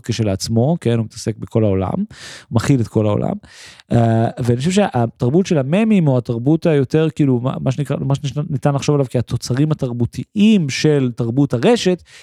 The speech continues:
הם באמת המודחק. נגיד, אני לא יודע אם אתה מכיר את כל ה-, זאת אומרת, גם ממים, כאילו, דברים קלאסיים, כמו דרייק, השתי פרצופים של דרייק, הגברים הלבנים צוחקים, כאילו, הדברים ה-,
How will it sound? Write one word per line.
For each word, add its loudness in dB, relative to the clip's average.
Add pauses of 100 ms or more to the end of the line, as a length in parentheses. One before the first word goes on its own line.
(180)
הם 2
באמת 0
המודחק. -2
נגיד, 0
אני 2
לא 4
יודע 0
אם -2
אתה -4
מכיר 0
את -2
כל 0
ה-, 0
זאת -10
אומרת, -2 (320)
גם 2
ממים, 2
כאילו, 2 (120)
דברים 0
קלאסיים, 0
כמו 0
דרייק, 0
השתי -6 (120)
פרצופים -4
של 0
דרייק, 2
הגברים 0
הלבנים 0
צוחקים, -2
כאילו, -2
הדברים -2
ה-, 0